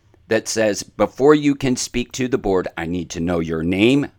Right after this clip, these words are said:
I need to know your municipality, I need to know your address. If you're wearing a hat, you need to remove your hat. If you're wearing a blue shirt, you need to replace it with a purple and white shirt. If you're coming in with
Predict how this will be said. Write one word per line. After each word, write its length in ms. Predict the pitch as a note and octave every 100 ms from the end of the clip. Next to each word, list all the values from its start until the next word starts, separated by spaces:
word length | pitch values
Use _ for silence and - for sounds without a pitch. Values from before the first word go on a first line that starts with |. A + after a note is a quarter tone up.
| _
I 80 | F#2
need 220 | F2+ E2
to 100 | E2+
know 100 | E2+
your 120 | E2+
municipality, 880 | F2 F2+ F2 - - B2+ C#3 C3+ C3+
I 100 | -
need 180 | F2 F2+
to 100 | -
know 140 | E2+ E2+
your 200 | E2+ F2
address. 560 | D#2+ G#2 A2 B2+ - - - _ _
If 160 | F#2 F#2+
you're 160 | F#2
wearing 420 | F2 F#2 G2 F#2 E2
a 40 |
hat, 340 | F2 G#2 C3+ -
you 120 | G#2+
need 180 | G#2 F2+
to 100 | F#2
remove 380 | F2 F#2+ F2+ C#2+
your 140 | D#2
hat. 340 | A#2 B2 - - - _ _
If 180 | F#2+
you're 100 | F#2+
wearing 340 | F#2+ A2 A#2 A2+
a 60 |
blue 280 | G2+ A2+ C#3
shirt, 340 | C3+ C3+ C#3+ D3
you 100 | A#2+
need 200 | B2 B2
to 100 | A#2
replace 460 | G#2+ - A2+ A2+
it 100 | -
with 160 | G#2+ -
a 60 |
purple 400 | F#2 - F#2+ F#2+
and 140 | F2+ F2+
white 240 | E2 D#2
shirt. 480 | - D#2 D#2 - - _ _ _ _ _ - - _
If 160 | G2+ G#2+
you're 100 | G#2
coming 360 | - C3 B2
in 160 | A#2 A#2
with 220 | G2 -